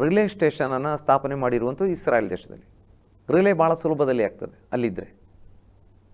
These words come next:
ಎಲ್ಲ ಚಾನಲ್‌ಗಳಿಗೆ ಇಸ್ರಾಯೇಲ್ ದೇಶದಲ್ಲಿ ರಿಲೇ ಇದೆ, ಆ, ರಿಲೇ ಸ್ಟೇಷನ್ ಅಂದರೆ ಮರುಪ್ರಸಾರ ಮಾಡುವಂಥ ಒಂದು ಸ್ಟೇಷನ್‌ಗಳಿದ್ದಾವೆ. ಯಾಕಂತ ಹೇಳಿದ್ರೆ ಭೂಮಿ ಎಲ್ಲ ಭಾಗವನ್ನು ಕೇಂದ್ರೀಕರಿಸಲಿಕ್ಕೆ ಸುಲಭ ಆಗ್ತದೆ. ಭೂಮಧ್ಯದಲ್ಲಿ, ಭೂಮಿಯ ಮಧ್ಯದಲ್ಲಿ ಕ್ರಿಸ್ತನು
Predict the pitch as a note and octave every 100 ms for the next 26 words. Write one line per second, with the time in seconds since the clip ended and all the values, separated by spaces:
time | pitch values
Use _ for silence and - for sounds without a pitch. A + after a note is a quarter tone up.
0 | - - - B2 F3 G3+ G#3+ A3 G#3+ F3+
1 | F3 D#3 D3+ D3 A3 G#3+ - - D3 D#3+
2 | D#3 C#3+ C#3+ E3 D#3+ C#3 C#3 C3 G#2+ -
3 | - - - C3+ C3 C3 D3 C#3+ - A2+
4 | G2 - B2+ D#3 E3+ - - - D3+ A#3
5 | G#3+ D3+ D3 C3 A#2+ A#2+ A#2+ B2+ B2+ A2+
6 | - - - - B2 A#2 - C3+ - A#2+
7 | A2+ G2 F#2+ - - D3 C#3 D#3 D#3+ C3+
8 | D3+ C#3 A#2+ D3 C#3+ B2 A#2 D3 D3 C#3
9 | C#3 C3 A#2+ - A2 - - G#2+ G2 -
10 | - - - - - A#2+ F3 E3+ C3+ A#2
11 | G2+ F#2 - - A#2 C#3 D3 C3 A2 G2
12 | - - - - - - G#3+ G3+ D#3+ C3+